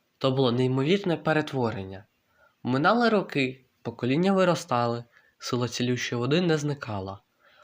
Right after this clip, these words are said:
Люди берегли джерело, поставили біля нього хрест, очищали, дякували за здоров'я, передавали легенду, щоб та не зникала. І коли подорожні питали, як зветься дане село,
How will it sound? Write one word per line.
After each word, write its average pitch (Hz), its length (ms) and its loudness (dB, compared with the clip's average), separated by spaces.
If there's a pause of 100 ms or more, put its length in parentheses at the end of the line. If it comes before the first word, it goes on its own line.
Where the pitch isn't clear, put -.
(160)
Люди 202 200 4
берегли 156 480 0
джерело, 107 600 -4 (240)
поставили 147 480 0
біля 110 220 -2
нього 147 240 -2
хрест, 110 500 -4 (120)
очищали, 104 720 -4 (440)
дякували 131 560 0
за 135 140 0
здоров'я, 110 640 0 (600)
передавали 127 600 0
легенду, 117 600 0 (260)
щоб - 240 -6
та 139 140 2
не 123 140 2
зникала. 104 600 -2 (600)
І 127 120 -2
коли 139 220 2
подорожні 131 600 0
питали, 104 580 -2 (280)
як 123 140 0
зветься 127 340 -2
дане 127 320 0
село, 190 480 -2